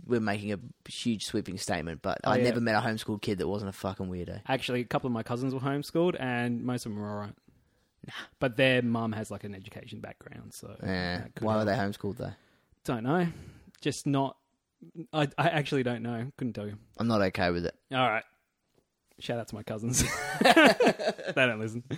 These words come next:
Speaker 2: Um,
Speaker 1: They're not allowed to.
Speaker 2: <laughs>
Speaker 1: One of the
Speaker 2: rules.
Speaker 1: strict rules of homeschooling.
Speaker 2: <laughs> No,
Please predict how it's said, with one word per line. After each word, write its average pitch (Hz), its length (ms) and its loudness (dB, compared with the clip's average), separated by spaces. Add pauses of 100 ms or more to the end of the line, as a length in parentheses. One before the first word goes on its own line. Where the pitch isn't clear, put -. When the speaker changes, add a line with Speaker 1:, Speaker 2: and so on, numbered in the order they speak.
(420)
Speaker 2:
Um, 151 580 8
Speaker 1:
They're 131 100 -2
not 131 120 0
allowed 113 260 -2
to. 92 120 -6
Speaker 2:
<laughs> - 20 4
Speaker 1:
One - 80 12
of 906 1700 -4
the 285 80 -2
Speaker 2:
rules. 202 380 8
Speaker 1:
strict 151 260 6
rules 147 260 10
of 131 120 6
homeschooling. 143 580 8 (340)
Speaker 2:
<laughs> 240 600 0
No, 202 140 8